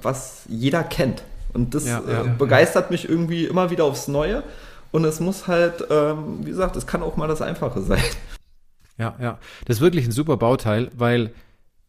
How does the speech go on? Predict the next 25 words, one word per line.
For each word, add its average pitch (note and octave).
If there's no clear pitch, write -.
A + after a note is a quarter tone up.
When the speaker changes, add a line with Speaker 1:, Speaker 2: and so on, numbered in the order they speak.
Speaker 2:
es, -
wie B2+
du D3+
gesagt B2
hast, G#2+
jeder B2
kennt A2+
es. -
Und B2
es B2
hat C#3+
so C#3
bestimmte E3
Schwachstellen D#3+
auch, D3+
wo C#3
man C3
natürlich B2+
auch G#2
sieht, C#3
ist -
der A#2+
Drucker B2+
dafür A2
geeignet, C3